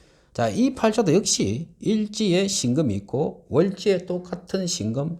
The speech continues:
또 연지에 유금이 있습니다. 동일한 금기가 일지 기준으로서 세 개나 있죠. 자, 이런 구조도 결국은 성욕이 아주 강한 구조가 됩니다. 그래서 이 사람은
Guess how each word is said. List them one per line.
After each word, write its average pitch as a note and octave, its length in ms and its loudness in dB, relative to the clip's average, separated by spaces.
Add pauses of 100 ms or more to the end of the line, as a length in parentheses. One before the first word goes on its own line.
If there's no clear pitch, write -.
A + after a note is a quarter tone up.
또 D3+ 220 4
연지에 B2 360 4
유금이 A2 280 2
있습니다. - 440 -12 (360)
동일한 F3+ 720 6 (300)
금기가 D#3 640 -2
일지 C#3+ 280 -4
기준으로서 G#2+ 600 -6 (1120)
세 - 180 0
개나 D3 160 2
있죠. - 220 -10 (800)
자, - 400 -12 (200)
이런 C4+ 520 4
구조도 C#3+ 440 -6
결국은 B2+ 480 -2
성욕이 A#2+ 560 -2
아주 F3+ 460 -6
강한 A2 500 -8
구조가 G2+ 320 -6
됩니다. - 360 -18 (500)
그래서 F#3 460 2
이 F#3+ 100 -2
사람은 C#3+ 580 0